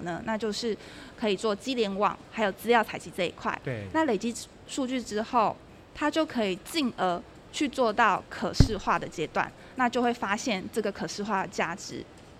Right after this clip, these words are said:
Speaker 1: 这样子。
Speaker 2: 嗯。
Speaker 1: 对。
Speaker 2: 所以它后，后来其实是导入了那个，呃，物联网的，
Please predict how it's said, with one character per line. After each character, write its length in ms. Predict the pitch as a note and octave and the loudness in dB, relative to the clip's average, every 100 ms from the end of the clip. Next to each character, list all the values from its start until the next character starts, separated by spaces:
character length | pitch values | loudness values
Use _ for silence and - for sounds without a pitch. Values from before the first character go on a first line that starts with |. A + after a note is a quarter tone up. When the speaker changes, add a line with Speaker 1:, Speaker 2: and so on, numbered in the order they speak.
| - | -8
Speaker 1:
这 80 | F#3+ | -6
样 100 | D#3+ - | -6 -10
子。 140 | - D#3 - - - - | -14 -12 -12 -16 -20 -8
Speaker 2:
嗯。 240 | C#3+ C3 G#2+ F#2+ - | -4 -4 -6 -8 -8
Speaker 1:
对。 100 | - - | -8 2
Speaker 2:
所 120 | B3 | 4
以 40 | |
它 160 | A3 A#3+ | 4 0
后， 120 | B3 - | -2 -4
后 180 | - | 4
来 180 | A#3 D3+ D3 - | 4 4 0 -8
其 160 | - | -4
实 140 | F#3 F3 | -2 -2
是 140 | F3+ | -2
导 240 | F3 C3+ A#2+ | 4 4 6
入 240 | F3 D3+ | 4 6
了 100 | C3+ | 6
那 160 | C#3+ D#3+ | 4 4
个， 320 | D3 C3 C#3+ - | 4 4 0 -2
呃， 260 | B2+ B2 - | -2 0 4
物 160 | G#3+ | 6
联 260 | C#3+ A#2+ C#3+ | 6 4 2
网 240 | B2+ F#2 | 0 0
的， 80 | A2 | -8